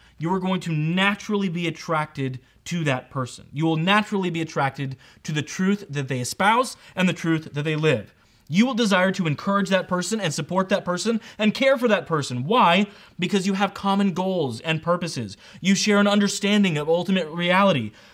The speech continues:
So you should automatically, by the way, share priorities on this earth. So if you share in Christ but have nothing else in common, then you still have everything in common.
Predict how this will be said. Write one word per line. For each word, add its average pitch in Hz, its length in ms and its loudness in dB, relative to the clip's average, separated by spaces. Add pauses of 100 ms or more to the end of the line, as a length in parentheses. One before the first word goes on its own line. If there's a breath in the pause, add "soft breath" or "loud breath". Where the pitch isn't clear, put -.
(140)
So 196 160 2
you 196 160 4
should 185 360 0
automatically, 160 680 2
by 143 160 2
the 131 80 0
way, 127 220 0
share 151 280 -2
priorities 147 640 0
on 131 100 0
this 123 200 -4
earth. 139 340 -2 (360 soft breath)
So 226 160 -2
if 269 180 0
you 285 120 2
share 220 320 0
in 208 140 4
Christ 139 360 -2
but 175 100 -8
have 190 180 0
nothing 262 580 2
else 214 180 2
in 170 120 -4
common, 156 500 2 (580 soft breath)
then 165 160 2
you 196 100 4
still 202 300 -2
have 185 200 0 (140)
everything 160 540 -2
in 139 120 -2
common. 147 380 -2